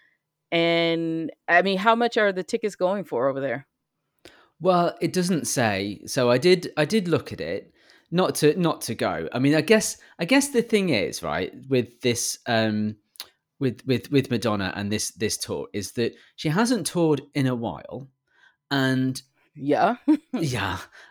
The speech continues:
Speaker 2: and, uh, it's, it's put, it's marked as the celebration tour, which to me says, "Last one ever," right? She's had enough. <laughs> She's had enough, or she's decided this is the last one. I'm not talking,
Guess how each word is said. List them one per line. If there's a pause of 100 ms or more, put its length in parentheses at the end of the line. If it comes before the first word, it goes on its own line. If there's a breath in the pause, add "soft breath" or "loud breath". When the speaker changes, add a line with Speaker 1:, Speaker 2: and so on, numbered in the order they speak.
(120)
Speaker 2:
and, (200)
uh, (960)
it's,
it's
put,
it's
marked
as
the
celebration
tour,
which
to
me
says, (1080 soft breath)
"Last
one
ever," (400)
right? (220)
She's
had
enough.
<laughs>
She's
had
enough,
or (220 loud breath)
she's
decided
this
is
the
last
one.
I'm
not
talking,